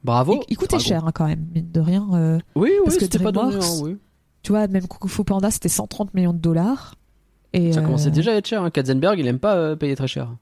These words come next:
Speaker 2: Mm. Bah, c'est, c'est, c'est là, tu vois que c'est, après aussi, ça se ressent quand même dans le film, mais, euh,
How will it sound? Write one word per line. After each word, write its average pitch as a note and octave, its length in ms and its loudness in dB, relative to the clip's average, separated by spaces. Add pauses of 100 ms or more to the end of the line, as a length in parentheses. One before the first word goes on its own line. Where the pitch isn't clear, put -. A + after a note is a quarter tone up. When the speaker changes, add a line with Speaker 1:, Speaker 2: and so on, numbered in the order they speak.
(120)
Speaker 2:
Mm. G3 80 -4 (220)
Bah, F#3+ 140 2
c'est, F3 360 2
c'est, F#3 140 -4
c'est F#3+ 140 0
là, F#3+ 100 2
tu - 160 -2
vois G#3+ 180 2
que F#3 220 0
c'est, - 260 -8
après A#3+ 180 0
aussi, G#3+ 220 0
ça F3+ 160 0
se - 380 -8
ressent F3 260 -2
quand F3 120 -2
même E3+ 120 -2
dans E3 120 0
le F3 60 -2
film, G#3+ 300 -4
mais, D#3+ 180 2
euh, D#3 160 2